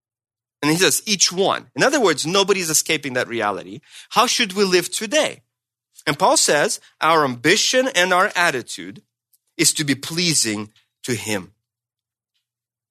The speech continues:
Instead of doing what the Roman politicians did, walk around, do whatever they needed to do to earn favor and earn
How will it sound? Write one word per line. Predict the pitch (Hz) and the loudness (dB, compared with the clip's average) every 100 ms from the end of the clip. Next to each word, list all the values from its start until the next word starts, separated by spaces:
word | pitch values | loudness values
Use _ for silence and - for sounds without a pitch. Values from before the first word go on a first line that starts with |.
| _ _ _ - | _ _ _ -6
Instead | 156 202 | 2 2
of | 151 | 2
doing | 185 185 | 2 4
what | 165 151 | 2 2
the | 143 | 2
Roman | 151 233 220 160 | 4 2 2 -2
politicians | 156 156 143 - 285 - 196 135 - | -2 0 0 0 -2 0 0 -2 -6
did, | 117 113 107 185 - _ _ - | -8 -4 -2 -4 -8 _ _ -2
walk | 131 165 233 | 0 2 2
around, | 165 151 151 151 156 | 4 4 2 0 0
do | 151 | 0
whatever | 180 185 185 | 2 2 0
they | 170 | 0
needed | 160 170 190 | 0 0 -2
to | 208 | -4
do | 151 156 | -2 -2
to | 156 - | -4 -2
earn | 143 151 | 0 -2
favor | - 165 151 151 160 | 0 0 2 2 0
and | 135 - | -2 -2
earn | 147 147 143 | 0 0 -2